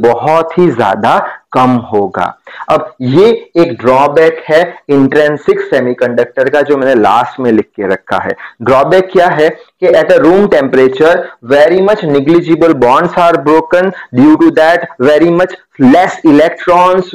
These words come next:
will be free, so that in the conduction band very much less electrons are present, so that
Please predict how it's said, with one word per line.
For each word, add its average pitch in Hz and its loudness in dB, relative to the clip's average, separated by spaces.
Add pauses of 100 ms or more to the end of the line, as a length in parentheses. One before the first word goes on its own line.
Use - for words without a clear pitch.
(100)
will 175 2
be 190 0 (200)
free, 185 2 (320)
so 180 4
that 170 2
in 156 0
the 165 0
conduction 170 -2
band 165 0 (220)
very 160 4
much 180 0
less 139 2
electrons 175 0
are 165 0
present, 165 0
so 165 2
that 151 -2